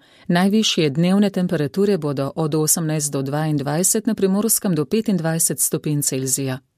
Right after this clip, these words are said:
Jutri bo pretežno jasno, burja na Primorskem bo sredi dneva postopno ponehala. Po nižinah bo zjutraj in deloma dopoldne megla ali nizka oblačnost.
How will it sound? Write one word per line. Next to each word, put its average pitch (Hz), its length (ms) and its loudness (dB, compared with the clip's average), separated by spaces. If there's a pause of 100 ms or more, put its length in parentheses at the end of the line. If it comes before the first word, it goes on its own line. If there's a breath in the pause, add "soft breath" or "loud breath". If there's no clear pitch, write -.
(500 loud breath)
Jutri 226 380 2
bo 180 220 2
pretežno 185 600 2
jasno, 160 680 0
burja 175 320 2
na 160 100 2
Primorskem 160 600 0
bo 139 100 -2
sredi 175 340 2
dneva 175 340 0
postopno 180 480 0
ponehala. 139 580 0 (600 loud breath)
Po 190 120 4
nižinah 208 500 6
bo 165 140 0
zjutraj 202 500 2
in 190 120 4
deloma 165 360 2
dopoldne 175 720 2
megla 156 560 0
ali 196 220 2
nizka 180 360 2
oblačnost. 139 760 -2